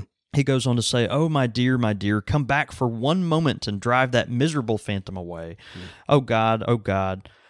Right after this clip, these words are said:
Speaker 1: why did you take such trouble to force this creature out of its shell if it is now doomed to crawl back,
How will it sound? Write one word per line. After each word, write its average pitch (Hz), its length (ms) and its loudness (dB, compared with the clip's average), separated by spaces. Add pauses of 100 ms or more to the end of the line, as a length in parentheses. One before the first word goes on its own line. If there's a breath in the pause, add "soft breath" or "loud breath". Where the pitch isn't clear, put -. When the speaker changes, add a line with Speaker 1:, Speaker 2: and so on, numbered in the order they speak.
(180 soft breath)
Speaker 1:
why 139 320 2
did 165 160 0
you 147 100 0
take - 300 -2
such - 420 0
trouble 104 720 0 (320 soft breath)
to 127 100 2
force 165 360 2
this 139 180 0
creature 110 500 -2
out 120 200 4
of 131 120 0
its - 140 -2
shell 92 640 0 (220)
if 127 180 2
it 123 80 4
is 107 180 0
now 120 300 0
doomed 104 560 2
to - 100 -4
crawl 98 360 -4
back, 104 640 -6